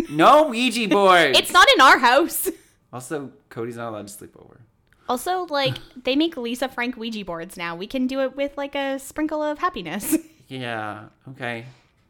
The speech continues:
Speaker 1: So, yeah, so that was our first story.
Speaker 2: Mm-hmm.
Speaker 1: Mm-hmm. Are you ready for the next one? It's very
Speaker 2: Not if it's
Speaker 1: short.
Speaker 2: someone I know.
Speaker 1: I mean, you know all these people.
Speaker 2: Okay, great.
Speaker 1: Okay. So our next one is from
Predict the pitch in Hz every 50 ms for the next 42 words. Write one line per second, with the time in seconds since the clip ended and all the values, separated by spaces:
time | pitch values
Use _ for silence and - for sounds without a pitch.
0 | _ _ _ - - - 320 370 427 370 233 - - - 262 247 233 226 226 -
1 | - 247 254 254 254 247 247 - 240 240 240 - - - - - - 233 220 202
2 | 175 175 180 196 202 196 _ _ _ _ _ _ _ _ _ _ _ - 139 143
3 | 143 170 180 180 220 233 _ _ - 233 220 208 214 240 294 415 _ _ - -
4 | 208 208 208 208 214 - - 208 202 196 214 - - - 339 466 466 _ _ _
5 | _ _ _ _ - - - _ - - - 349 370 320 - - - 175 156 156
6 | 160 156 151 156 156 156 151 151 156 165 175 165 151 156 165 165 _ _ _ _
7 | - - 233 254 262 262 247 214 220 240 240 226 208 190 175 175 180 - - -
8 | - - - - - - - 220 269 - - - 131 135 131 127 - 123 113 123
9 | 127 120 117 - - 117 110 107 101 101 - - - - 240 208 156 - - _
10 | _ _ - - - - _ - - - - 277 269 262 262 - - 254 254 262
11 | 262 254 269 277 - 359 359 381 392 359 - _ _ - - 220 - - 247 -
12 | - - - - - 214 196 190 180 180 180 214 254 311